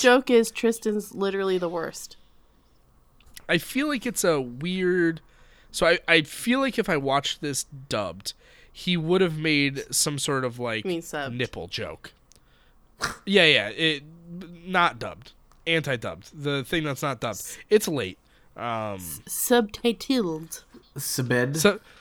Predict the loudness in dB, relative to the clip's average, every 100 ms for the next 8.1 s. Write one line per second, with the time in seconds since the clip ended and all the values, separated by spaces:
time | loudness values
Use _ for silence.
0 | -12 0 2 6 8 6 4 0 2 4
1 | 2 -2 -8 0 2 2 2 0 0 -4
2 | -10 _ _ _ 0 2 2 -2 -6 -14
3 | -18 -20 -20 -4 4 6 8 8 8 6
4 | 6 2 2 0 2 0 2 2 2 -4
5 | -20 -20 _ _ _ _ _ 6 6 6
6 | 4 4 2 0 -4 _ 2 4 2 2
7 | 4 4 4 -2 0 2 4 6 6 4
8 | -2